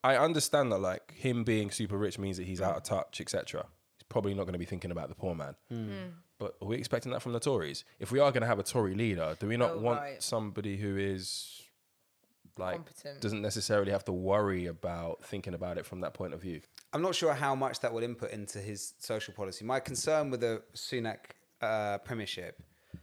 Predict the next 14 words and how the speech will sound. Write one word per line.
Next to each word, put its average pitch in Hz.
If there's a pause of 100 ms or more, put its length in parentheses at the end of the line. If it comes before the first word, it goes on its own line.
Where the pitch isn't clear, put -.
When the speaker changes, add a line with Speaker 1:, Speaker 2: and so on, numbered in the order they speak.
(120)
Speaker 3:
is 117
based 120
along 107
the 101
same 107
lines 101
that 90
you 101
take 95
as 90
a 92
positive. 98 (640)
Politically 151
speaking, 98